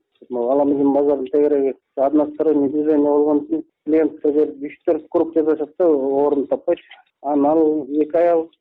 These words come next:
келип, тияка кандай тагы эмне болуп, документтерин жаза алышкан билбейм. Леген сегиз павильонго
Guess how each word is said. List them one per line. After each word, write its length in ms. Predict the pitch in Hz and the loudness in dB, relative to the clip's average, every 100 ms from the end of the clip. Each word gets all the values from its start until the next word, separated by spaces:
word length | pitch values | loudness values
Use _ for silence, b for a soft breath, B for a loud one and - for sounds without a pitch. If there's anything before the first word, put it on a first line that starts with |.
| - | -2
келип, 220 | 170 175 _ | -2 -2 _
тияка 340 | 165 147 143 131 _ _ | -2 -2 -6 -12 _ _
кандай 380 | 147 160 160 160 | 0 2 2 0
тагы 300 | 160 156 151 | 0 2 2
эмне 260 | 147 165 | 2 4
болуп, 300 | 165 156 156 | 4 2 -2
документтерин 720 | 147 147 165 165 165 165 156 151 | -4 -4 -2 -2 -2 0 2 2
жаза 180 | 160 | 2
алышкан 440 | 165 160 156 160 151 | 2 0 -2 -2 0
билбейм. 380 | 160 175 160 - _ - | 0 2 0 -2 _ -4
Леген 640 | 160 165 175 165 139 117 _ _ | 0 2 2 2 2 -4 _ _
сегиз 260 | 170 170 - | -6 -4 -4
павильонго 720 | 160 165 165 165 170 156 113 | 0 2 2 2 2 2 -2